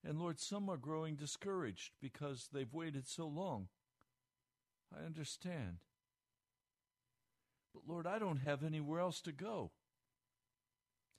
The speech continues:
You're the one who holds the word of truth.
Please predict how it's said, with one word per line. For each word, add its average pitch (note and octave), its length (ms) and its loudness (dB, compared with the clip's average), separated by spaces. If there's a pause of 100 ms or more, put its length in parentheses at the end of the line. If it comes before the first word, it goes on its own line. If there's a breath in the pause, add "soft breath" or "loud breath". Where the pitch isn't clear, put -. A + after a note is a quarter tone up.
(280 soft breath)
You're F#3+ 160 0
the G3 120 4
one E3 220 2
who D#3+ 200 4
holds F#3 480 0
the F3 80 -6
word F#3+ 240 -4
of F3+ 140 -8
truth. A3 400 -6